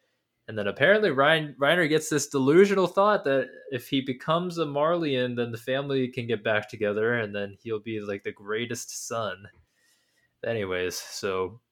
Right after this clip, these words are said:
it flashes a forward a little bit to them all talking, all the warrior candidates, and they're saying how, "Hey, Reiner, you're probably the least likely to get it because you have nothing going for you except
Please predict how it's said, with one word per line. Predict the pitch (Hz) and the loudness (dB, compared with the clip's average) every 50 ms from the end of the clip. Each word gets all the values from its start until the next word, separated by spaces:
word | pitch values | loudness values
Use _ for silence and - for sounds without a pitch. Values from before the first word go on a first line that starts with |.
| _ - | _ -10
it | - - 101 | -10 -10 -10
flashes | - - 120 117 120 117 - 131 120 117 | -2 2 4 4 4 4 2 -2 -2 -2
a | 117 107 | -4 -6
forward | - - - 123 120 120 120 117 110 | -4 -4 -2 0 0 2 2 2 0
a | 107 | 0
little | 107 117 135 139 135 | 2 4 4 6 6
bit | 120 117 113 120 120 - - - | 6 6 4 4 2 -4 -8 -6
to | - 117 | -4 -2
them | 113 113 113 113 117 | -2 -2 -2 -2 0
all | 117 117 117 117 | 0 2 2 2
talking, | 117 - 135 120 117 113 - 120 110 113 110 110 113 | 2 2 2 2 2 2 -2 -8 -10 -10 -12 -10 -6
all | 110 120 120 | -4 -2 -2
the | 113 | -2
warrior | 104 98 107 113 113 113 117 117 117 | -4 -2 -2 0 0 0 0 -2 -4
candidates, | 113 - - 120 117 113 110 113 113 110 - - | -4 -2 -4 -2 -2 -2 -2 -2 -2 -4 -4 -6
and | 110 101 98 | -6 -6 -4
they're | 104 104 | -4 -4
saying | 98 - - 107 101 101 101 101 | -2 -2 -2 -2 -2 -2 -2 -2
how, | 101 95 92 | -2 -2 0
"Hey, | 90 107 104 | 0 -2 -2
Reiner, | 98 95 104 104 101 98 95 | -2 -2 -2 -2 -2 -4 -4
you're | 98 101 | -4 -4
probably | 98 - 117 110 110 | -2 -2 -2 -2 -2
the | 101 104 | -4 -4
least | 98 104 113 120 117 117 - | -2 0 0 0 0 0 0
likely | 113 107 104 - 110 107 | -2 -2 -2 -2 -2 -4
to | 101 107 | -4 -2
get | 104 107 107 110 | 0 0 2 2
it | 113 110 - _ | 0 -2 -4 _
because | - 101 - - 101 95 92 - | -16 -14 -8 -8 -8 -8 -6 -8
you | 110 107 | -6 -4
have | 107 110 107 101 101 98 | -2 -2 -2 -2 -6 -8
nothing | 101 107 110 110 - 120 113 110 | -2 -2 -2 -2 -2 -6 -4 -2
going | 117 117 113 110 104 | 0 0 0 0 -2
for | 98 - 110 | -6 -6 -6
you | 107 107 104 104 104 | -4 -2 -2 -2 -2
except | 104 - - 120 113 113 - - | -2 -2 0 0 0 0 -4 -10